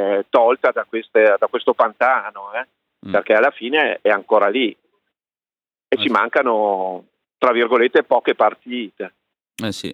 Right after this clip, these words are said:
Speaker 2: è verissimo. Eh, mancano, insomma, dodici partite, tra poco faremo anche qualche, eh, valutazione ulteriore, però Stefano, ecco, tornando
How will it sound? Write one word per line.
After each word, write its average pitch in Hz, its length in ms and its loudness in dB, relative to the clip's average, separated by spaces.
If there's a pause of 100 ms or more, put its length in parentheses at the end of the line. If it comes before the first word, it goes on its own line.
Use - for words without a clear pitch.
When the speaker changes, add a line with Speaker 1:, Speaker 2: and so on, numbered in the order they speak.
(120)
Speaker 2:
è 104 80 -14
verissimo. 101 640 -6 (420)
Eh, 117 280 -2
mancano, 139 1040 -4
insomma, 120 300 -4
dodici 135 480 -6
partite, 131 540 -6
tra 98 140 -8
poco 95 640 -4
faremo 98 340 -8
anche 98 260 -8
qualche, 95 460 -8 (320)
eh, 92 180 -6
valutazione 107 840 -6
ulteriore, 127 760 -4
però 135 280 -6
Stefano, 135 480 -6
ecco, 123 260 -8
tornando 139 640 -4